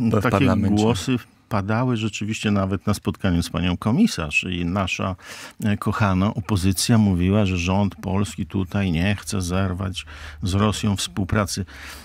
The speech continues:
Speaker 2: A wie pan, co odpowiedziała na to pani komisarz? Że to jest ko-, kompletnie nierozsądne,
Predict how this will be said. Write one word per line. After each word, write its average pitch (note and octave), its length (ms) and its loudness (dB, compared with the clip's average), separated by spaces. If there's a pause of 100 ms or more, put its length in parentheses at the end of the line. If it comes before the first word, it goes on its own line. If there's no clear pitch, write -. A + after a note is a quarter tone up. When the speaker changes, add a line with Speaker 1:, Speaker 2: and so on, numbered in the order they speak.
(300)
Speaker 2:
A B2 120 0
wie D#3+ 100 0
pan, D3 180 2
co - 120 0
odpowiedziała A2+ 440 0
na G#2 120 2
to G2+ 120 -6
pani G2+ 280 -2
komisarz? G#2 720 -4 (260)
Że A2+ 120 -2
to - 60 -10
jest - 160 -4
ko-, - 260 -2 (180)
kompletnie C#3+ 540 -2
nierozsądne, C3 840 2